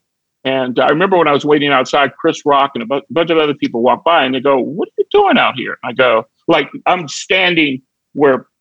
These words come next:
where people who pay to go to see the show stood. And they're like, "Rondo, why are you there?" And I go, "'Cause I'm auditioning." And they go, "For the store? Why are you auditioning for the store?" "'Cause that's the only way I'm gonna get in." And they were like, "Okay."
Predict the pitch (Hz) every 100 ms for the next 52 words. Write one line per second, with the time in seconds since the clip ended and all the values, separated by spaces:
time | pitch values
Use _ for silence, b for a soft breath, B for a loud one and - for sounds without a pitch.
0 | 131 143 120 180 156 127 110 151 139 117
1 | 123 113 - 117 - 110 104 - - 95
2 | - - - - - - _ _ _ _
3 | 143 151 156 147 190 226 226 196 214 220
4 | 233 147 113 131 143 131 107 131 120 117
5 | 120 113 120 113 151 - 214 269 151 139
6 | 131 135 123 104 123 113 - 170 277 339
7 | 175 185 262 269 247 254 240 220 214 214
8 | - 277 - B B B B _ - 107
9 | 107 113 107 104 113 107 - 117 113 110
10 | 113 110 107 104 113 113 151 262 127 104
11 | 143 160 147 247 - 147